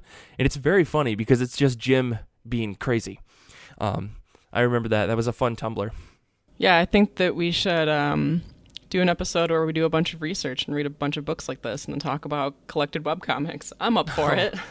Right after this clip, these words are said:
Speaker 1: Oh, brother. I don't know if I could do that. This book was, I mean, it was honestly tough to get through because of just how many little gags there were, and the ones that didn't work really put me off. Um,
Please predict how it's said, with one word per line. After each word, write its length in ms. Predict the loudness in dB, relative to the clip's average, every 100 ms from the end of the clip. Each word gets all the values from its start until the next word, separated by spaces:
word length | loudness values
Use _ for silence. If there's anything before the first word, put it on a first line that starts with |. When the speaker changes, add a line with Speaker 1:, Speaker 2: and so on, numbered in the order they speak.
| -18 -20 -8
Speaker 1:
Oh, 140 | -4 -2
brother. 400 | 4 6 6 6
I 80 | 6
don't 160 | 6 8
know 100 | 8
if 80 |
I 80 | 6
could 160 | 2 0
do 140 | 0
that. 180 | 0 2
This 160 | 0 2
book 220 | 0 2
was, 180 | 2 0
I 60 | 0
mean, 180 | 2 0
it 80 |
was 200 | -2 -6 -6
honestly 540 | -4 -4 -2 -4 -4 _ _ -8
tough 340 | -4 -4 -2
to 140 | -4 0
get 240 | 0 0
through 160 | -2 -2
because 340 | -2 -4 -2
of 240 | -4 -8 _ -20 _ _ _ _
just 180 | 0 0
how 240 | -2 -2
many 240 | 0 0 0
little 260 | 2 0
gags 420 | 0 0 0 2
there 160 | 2 2
were, 280 | 2 0 -2
and 300 | -2 -4 -2
the 60 | 2
ones 280 | 4 4
that 140 | 2 4
didn't 260 | 4 4 2
work 240 | 2 0
really 160 | -2 -2
put 240 | -4 -2
me 100 | -2
off. 420 | 0 0 -2 -8 -20 -20 -20 -8 -2
Um, 380 | 0 0 -6